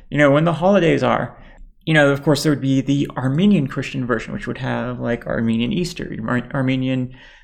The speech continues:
Orthodox New Year, and who would be sponsoring that? Armenian church and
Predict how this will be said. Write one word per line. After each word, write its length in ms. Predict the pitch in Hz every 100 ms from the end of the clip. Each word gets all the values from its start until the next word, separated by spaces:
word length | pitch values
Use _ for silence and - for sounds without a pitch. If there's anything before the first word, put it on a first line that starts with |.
| _
Orthodox 540 | - 135 127 147 147 151
New 160 | 170 208
Year, 360 | 147 - - -
and 260 | 135 123
who 120 | 123
would 120 | 147 143
be 80 |
sponsoring 380 | 165 196 185 139
that? 160 | 120 -
Armenian 440 | 139 120 113 117
church 420 | 120 180 170 -
and 280 | - 113 110